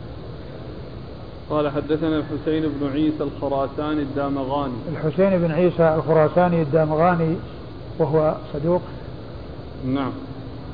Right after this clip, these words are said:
Speaker 2: صدوق
Speaker 1: أخرج له البخاري ومسلم وأبو داود والنسائي.
Speaker 2: صدوق أخرجه البخاري ومسلم وأبو داود والنسائي.
Speaker 1: عن جعفر
Speaker 2: عن
Speaker 1: بن
Speaker 2: جعفر بن عون، وهو ثقة.
Speaker 1: صدوق.
Speaker 2: وهو صدوق، أخرج له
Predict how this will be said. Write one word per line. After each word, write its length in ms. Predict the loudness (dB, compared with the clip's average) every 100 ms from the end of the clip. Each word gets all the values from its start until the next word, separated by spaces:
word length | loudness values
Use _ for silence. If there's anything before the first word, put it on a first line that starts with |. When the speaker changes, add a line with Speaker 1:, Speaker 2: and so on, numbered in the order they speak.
| -12 -8 -2
Speaker 2:
صدوق 240 | 2 4
Speaker 1:
أخرج 140 | 2
له 320 | 2 2 2 0
البخاري 320 | -2 0 0
ومسلم 400 | 0 -4 -6 -6
وأبو 140 | -6 -4
داود 280 | -2 -2 -2
والنسائي. 440 | -4 -4 -4 -2
Speaker 2:
صدوق 340 | 2 4 4
أخرجه 480 | 2 2 2 4 4
البخاري 380 | 2 4 4 4
ومسلم 400 | 2 0 0 4
وأبو 240 | 4 4
داود 280 | 6 6 6
والنسائي. 500 | 4 0 4 4 4 0 -10 -10 -12 -8 -2
Speaker 1:
عن 160 | 0 2
جعفر 260 | 0 0
Speaker 2:
عن 40 | 2
Speaker 1:
بن 80 | 6
Speaker 2:
جعفر 360 | 6 6 2
بن 160 | 2 4
عون، 220 | 4 6
وهو 160 | 4 2
ثقة. 260 | 2 2 0 -2 -8
Speaker 1:
صدوق. 220 | -4 -2 -4 -6 -4 2
Speaker 2:
وهو 160 | 2
صدوق، 380 | 4 4 4 4
أخرج 240 | 0 0 2
له 240 | 2 0